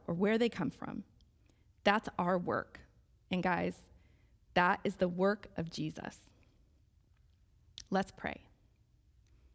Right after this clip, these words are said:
God, we're so thankful that we can come together in this way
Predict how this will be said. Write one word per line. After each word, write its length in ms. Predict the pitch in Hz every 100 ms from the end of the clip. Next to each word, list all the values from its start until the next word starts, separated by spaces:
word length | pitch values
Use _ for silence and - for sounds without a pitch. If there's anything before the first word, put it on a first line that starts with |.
| _ - - _ _ _ _ _ _ _ _ _ _ _ _ _ _ -
God, 320 | 214 196 202
we're 100 | 208
so 300 | - - 214
thankful 400 | 240 190 190 214
that 160 | 214 208
we 120 | 208
can 220 | - 208
come 360 | - - 208 240
together 400 | 247 190 175 180
in 100 | 175
this 240 | 175 -
way 380 | 160 - -